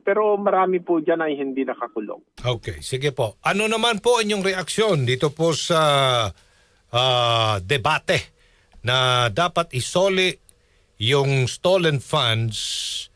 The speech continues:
Speaker 2: bago pumasok ang isang individual na sangkot po dito sa mga anomalyang ito, ha,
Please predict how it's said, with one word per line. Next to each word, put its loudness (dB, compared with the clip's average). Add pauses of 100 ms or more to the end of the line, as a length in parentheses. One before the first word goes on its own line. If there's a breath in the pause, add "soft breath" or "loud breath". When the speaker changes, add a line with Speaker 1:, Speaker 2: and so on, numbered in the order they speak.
(360)
Speaker 2:
bago 0
pumasok 0
ang -2
isang -2
individual 0
na 0
sangkot -6
po -2
dito -4
sa -4
mga -4
anomalyang -2
ito, -4
ha, -6